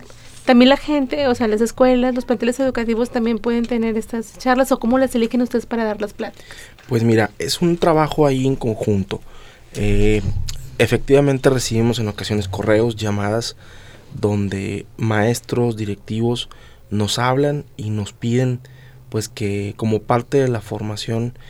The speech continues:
Speaker 2: integral de sus alumnos, bueno, se les brinden pláticas, en este caso, del tema de la cultura de la legalidad, y bueno, en el caso de la Comisión de Transparencia, de la cultura de la transparencia. Entonces, hay invitaciones de estos planteles, de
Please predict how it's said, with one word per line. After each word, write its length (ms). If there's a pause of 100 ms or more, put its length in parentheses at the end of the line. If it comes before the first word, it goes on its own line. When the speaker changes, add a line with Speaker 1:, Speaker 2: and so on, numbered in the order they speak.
(260)
Speaker 2:
integral 540
de 80
sus 160
alumnos, 560 (480)
bueno, 220
se 140
les 180
brinden 560 (100)
pláticas, 600
en 80
este 180
caso, 380 (560)
del 640
tema 180
de 60
la 80
cultura 320
de 80
la 40
legalidad, 520
y 80
bueno, 200
en 60
el 100
caso 280
de 40
la 60
Comisión 360
de 20
Transparencia, 600 (540)
de 120
la 100
cultura 460
de 40
la 80
transparencia. 580
Entonces, 460 (460)
hay 160
invitaciones 840
de 160
estos 380
planteles, 600
de 80